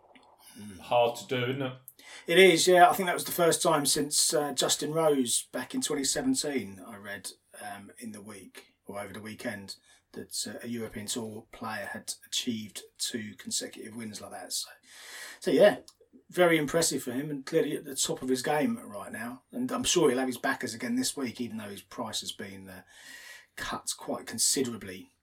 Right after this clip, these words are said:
Speaker 1: despite, you know, relative to the field that he's playing in this week. But,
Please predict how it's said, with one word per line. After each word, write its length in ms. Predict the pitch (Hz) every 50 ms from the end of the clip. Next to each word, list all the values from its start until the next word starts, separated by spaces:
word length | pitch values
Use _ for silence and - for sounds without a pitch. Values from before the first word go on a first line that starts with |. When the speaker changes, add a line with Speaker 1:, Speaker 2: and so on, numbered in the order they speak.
| _
Speaker 1:
despite, 420 | - - 110 - - 107 101 90 -
you 60 | - - - - - 233 247 - - -
know, 40 | -
relative 360 | - - 113 123 - - - -
to 80 | - 101
the 80 | 98
field 300 | - - 120 117 107 101
that 80 | 95 92
he's 100 | 107 95
playing 280 | - - 113 110 104
in 100 | 95 87
this 200 | 90 90 - -
week. 200 | - 104 107 117 -
But, 180 | - 123 123